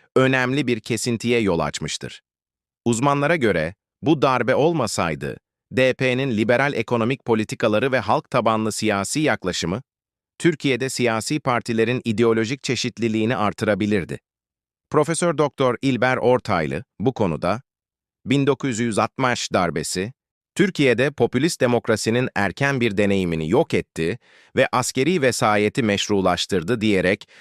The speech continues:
darbenin demokratik süreçlere zarar verdiğini vurgular.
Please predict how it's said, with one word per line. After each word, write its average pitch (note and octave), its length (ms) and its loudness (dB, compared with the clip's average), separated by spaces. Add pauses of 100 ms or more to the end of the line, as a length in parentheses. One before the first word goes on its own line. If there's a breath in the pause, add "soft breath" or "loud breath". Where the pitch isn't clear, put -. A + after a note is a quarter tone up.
(180 loud breath)
darbenin A#2+ 560 2
demokratik A2 580 0
süreçlere A2 600 0
zarar G#2+ 460 2
verdiğini F2 480 0
vurgular. D#2 640 -4